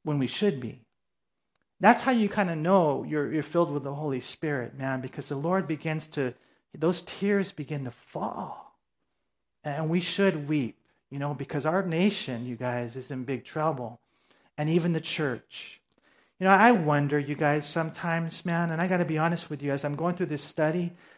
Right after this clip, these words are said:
I'm like, "Lord, are these people really saved?"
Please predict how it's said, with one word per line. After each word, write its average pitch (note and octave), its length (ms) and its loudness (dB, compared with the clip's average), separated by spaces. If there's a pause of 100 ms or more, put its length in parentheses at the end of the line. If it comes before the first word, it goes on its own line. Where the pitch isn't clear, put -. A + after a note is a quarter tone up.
(140)
I'm F3 140 -4
like, F3 220 2
"Lord, F3+ 640 -4 (800)
are D#3+ 120 0
these G#3 280 0
people G#3+ 420 0
really D#3 340 -2
saved?" D3+ 800 -12